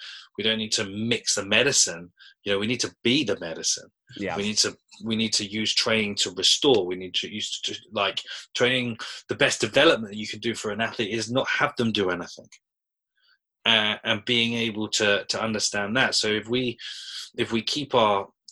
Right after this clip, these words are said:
Speaker 1: ducks in, in a row in the places that they need to be, then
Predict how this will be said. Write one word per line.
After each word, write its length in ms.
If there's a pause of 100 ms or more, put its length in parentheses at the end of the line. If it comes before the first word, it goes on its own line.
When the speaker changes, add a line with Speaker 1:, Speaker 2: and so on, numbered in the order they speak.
Speaker 1:
ducks 320
in, 240
in 160
a 140
row 400 (360)
in 200
the 80
places 460
that 120
they 140
need 280
to 140
be, 340 (420)
then 380